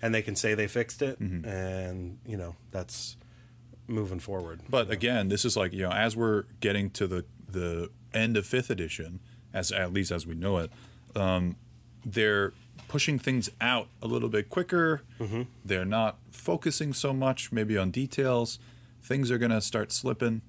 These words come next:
Speaker 1: Mm-hmm.
Speaker 2: Um,
Speaker 1: They're focused on the virtual tabletop. They're not focused on the physical product that they're releasing. So how the, like, you know, clearly sort of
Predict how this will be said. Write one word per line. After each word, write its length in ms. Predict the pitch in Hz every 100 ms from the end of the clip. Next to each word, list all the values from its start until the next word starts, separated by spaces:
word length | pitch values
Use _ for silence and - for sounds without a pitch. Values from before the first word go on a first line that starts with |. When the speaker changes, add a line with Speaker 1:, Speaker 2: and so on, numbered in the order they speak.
| -
Speaker 1:
Mm-hmm. 420 | 117 113 92 165 190
Speaker 2:
Um, 440 | 92 90 85 85 - - - - - - - - - - - - -
Speaker 1:
They're 120 | 104
focused 440 | - 110 110 -
on 120 | 127
the 80 | 131
virtual 340 | 123 127 143 139
tabletop. 540 | 160 156 151 127 98
They're 100 | 90
not 200 | 92 104
focused 420 | - 117 120 123
on 160 | 113 107
the 80 | 101
physical 420 | 104 107 101 104
product 380 | 113 113 113 -
that 140 | 90
they're 120 | 101
releasing. 440 | 98 104 135 - 78 - - - -
So 260 | - 95 90 - -
how 500 | - - 104 113 120
the, 160 | 123 120
like, 380 | 110 104 98 - - - - - - - - - - - - -
you 100 | 123
know, 220 | 95 92 -
clearly 760 | - - 120 120 117 117 110
sort 260 | 107 - 107
of 180 | 95